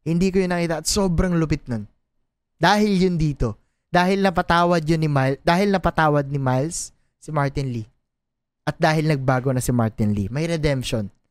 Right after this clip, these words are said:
yung character. Pina-realize din sa akin nung game na, alam nyo, kung nagsabay pinakilala sa atin si Peter Parker at si Miles Morales, si Miles Morales yung Spider-Man ko. He could have been easily my Spider-Man.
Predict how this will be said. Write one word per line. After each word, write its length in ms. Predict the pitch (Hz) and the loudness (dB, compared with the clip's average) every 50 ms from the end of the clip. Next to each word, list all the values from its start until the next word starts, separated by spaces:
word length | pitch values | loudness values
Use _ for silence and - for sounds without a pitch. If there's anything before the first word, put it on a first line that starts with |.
| _ _ _ _ - | _ _ _ _ -4
yung 80 | 147 143 | -4 -2
character. 560 | 139 139 127 117 110 107 - _ - 92 98 _ _ _ _ _ _ _ - | -2 -2 -2 -2 -2 -6 -10 _ -18 -20 -20 _ _ _ _ _ _ _ 0
Pina-realize 640 | 247 254 254 262 262 262 262 269 269 269 277 269 233 | 0 2 2 2 2 4 4 4 4 4 2 0 0
din 240 | - 247 240 226 - | 0 0 0 2 2
sa 160 | 233 202 190 | 2 2 2
akin 160 | 185 185 175 | 2 2 2
nung 160 | 165 156 147 | 2 0 0
game 400 | 135 143 135 135 139 156 170 180 - _ _ _ _ _ _ _ _ _ _ | 2 2 2 2 2 0 -4 -8 -12 _ _ _ _ _ _ _ _ _ _
na, 240 | - 180 208 214 202 | -2 0 0 2 2
alam 160 | 208 240 262 | 2 2 2
nyo, 320 | 262 262 269 269 294 330 - - _ _ _ _ _ _ _ - | 2 2 2 2 2 0 -2 -8 _ _ _ _ _ _ _ 0
kung 480 | - 285 285 285 277 277 277 269 269 262 254 254 | 2 2 2 2 2 0 0 0 0 2 0 0
nagsabay 560 | 254 220 - - 277 214 190 208 226 262 220 | 0 0 2 0 2 2 2 2 2 2 2
pinakilala 560 | 262 247 240 220 214 214 208 196 190 190 190 | 2 2 2 4 4 2 2 4 2 2 2
sa 160 | 190 208 175 | 2 2 2
atin 240 | 170 - 185 190 196 | 2 0 -2 -2 -2
si 160 | 202 - 208 | 0 -2 -2
Peter 240 | 190 202 190 - 196 180 - | -2 -2 -2 0 0 0 2
Parker 320 | 160 143 139 135 139 160 | 0 0 0 0 0 0
at 160 | 165 190 - | 0 0 -2
si 80 | - 208 | -2 -4
Miles 240 | 180 175 165 160 - | -2 -2 -2 -2 -4
Morales, 640 | 165 147 123 117 107 101 107 127 - - - - _ _ _ _ _ _ _ _ _ - | -4 -4 -4 -4 -4 -6 -8 -10 -12 -14 -18 -18 _ _ _ _ _ _ _ _ _ -10
si 160 | - - 226 | -4 -2 0
Miles 320 | 226 233 226 202 - - 214 | 2 2 2 2 0 0 0
Morales 400 | 226 226 214 202 196 190 175 - 202 | 2 2 2 2 0 -2 -2 -2 -4
yung 80 | 185 160 | -6 -4
Spider-Man 560 | - - 165 151 135 139 131 120 113 104 101 | -2 0 0 0 0 0 -2 -2 -4 -6 -6
ko. 160 | - - - _ _ _ _ _ _ _ _ | -10 -14 -18 _ _ _ _ _ _ _ _
He 160 | - 185 208 | 0 2 2
could 160 | 208 240 226 202 | 4 4 2 4
have 320 | 165 180 240 226 190 185 | 4 4 2 2 2 0
been 160 | 226 220 202 - - | -2 -2 -4 -4 0
easily 640 | 220 254 294 285 - - 262 240 240 208 151 - - - | 2 4 4 4 2 0 0 2 2 0 0 -4 -4 -2
my 160 | 151 185 190 | 0 0 0
Spider-Man. 640 | 180 - - - 170 156 143 139 131 117 104 95 90 | 0 -2 0 0 0 2 2 0 0 0 -2 -6 -6